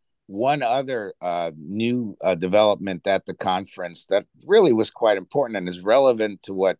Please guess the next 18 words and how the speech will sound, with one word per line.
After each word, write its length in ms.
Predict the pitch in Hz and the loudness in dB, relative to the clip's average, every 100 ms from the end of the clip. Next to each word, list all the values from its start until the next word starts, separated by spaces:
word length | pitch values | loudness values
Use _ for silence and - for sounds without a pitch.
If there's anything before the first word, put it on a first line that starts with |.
| _ | _
Byron 480 | 80 92 110 98 90 | -6 0 0 -2 -10
just 240 | 90 - | -16 -8
talked 280 | 104 - - | -4 -4 -4
about. 320 | 76 73 65 - _ _ _ _ | -4 -4 -4 -10 _ _ _ _
Laura 420 | 92 101 139 151 117 | -4 2 4 4 2
Richardson 640 | 127 - 127 - 104 95 | -4 -6 -16 -16 -12 -8
has, 340 | 87 92 78 - | -4 -4 -4 -12
the, 280 | 76 78 73 | -8 -6 -6
the 220 | 78 87 - | -4 -6 -2
commander 460 | 92 98 117 104 90 | 2 4 4 4 4
of 60 | |
southcom, 720 | - 98 110 - - 78 78 - _ _ _ | 2 2 2 0 -6 -6 -6 -12 _ _ _
General 360 | - 110 117 101 | -2 2 4 2
Richardson 480 | 110 - 110 - 92 | 2 -2 -10 -8 -8
has 180 | 87 76 | -8 -2
been 220 | 104 101 | 0 4
there 180 | 95 85 | 4 4
before, 580 | 82 - 104 87 65 | -2 -2 0 0 -2